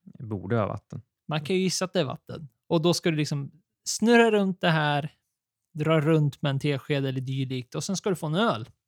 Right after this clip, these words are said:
Speaker 1: Ja, det, det låter ju inte helt dumt egentligen om man då tänker praktiskt, men det känns ju som att hur bra kan det vara egentligen?
Speaker 2: Nej, alltså jag tror ju, det, vi är ju fel publik, det tror jag. Och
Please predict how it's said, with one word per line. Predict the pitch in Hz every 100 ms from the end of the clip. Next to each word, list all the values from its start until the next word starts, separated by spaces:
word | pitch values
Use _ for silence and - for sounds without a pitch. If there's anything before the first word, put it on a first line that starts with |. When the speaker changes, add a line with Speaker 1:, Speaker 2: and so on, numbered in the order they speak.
| _ _
Speaker 1:
Ja, | -
det, | 101 - -
det | 117 113
låter | 120 156 - 107
ju | 101
inte | 92 110 104 101 107 107
helt | 107 95 - - - _ _ _ _ _ -
dumt | 135 131 131 120 101
egentligen | 120 131 156 139 104 110
om | 110
man | 107
då | 98 104
tänker | 131 135 95
praktiskt, | - 131 - - -
men | 113 113 104 104 98 _ _ _
det | -
känns | - 135 120
ju | 104
som | 107 98
att | 92 - - _ _ _ _ _ -
hur |
bra | 95 110 104
kan | - 156 131
det | 98
vara | 98 107
egentligen? | 127 120 117 - 117 _ _ _ -
Speaker 2:
Nej, | 160 180 -
alltså | - 170 170
jag | 160
tror | 185
ju, | 165 160 135
det, | 139 151 95
vi | 170 180
är |
ju | 156
fel | - 131
publik, | 156 139 139 -
det | 127
tror | 123
jag. | 120 85
Och | 139